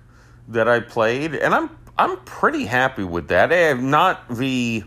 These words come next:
it's not polished. That was the first time I performed that joke. It's the only time I performed that joke,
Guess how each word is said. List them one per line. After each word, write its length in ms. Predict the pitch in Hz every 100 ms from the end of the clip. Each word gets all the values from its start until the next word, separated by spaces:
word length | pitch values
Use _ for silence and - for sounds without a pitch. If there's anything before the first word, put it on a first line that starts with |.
| - - - - - - - - - - - -
it's 160 | 135
not 260 | 180 - -
polished. 600 | - 143 104 80 67 -
That 120 | 160
was 140 | 202
the 60 | 104
first 300 | - 117 -
time 240 | 113 104
I 100 | 98
performed 520 | 92 - - 104 95 87
that 220 | 87 -
joke. 420 | 92 85 78 -
It's 160 | 73 -
the 140 | 85
only 260 | 127 214 185
time 300 | 92 80 73
I 80 |
performed 480 | 69 - - 92 85
that 160 | 82 73
joke, 420 | 90 92 82 -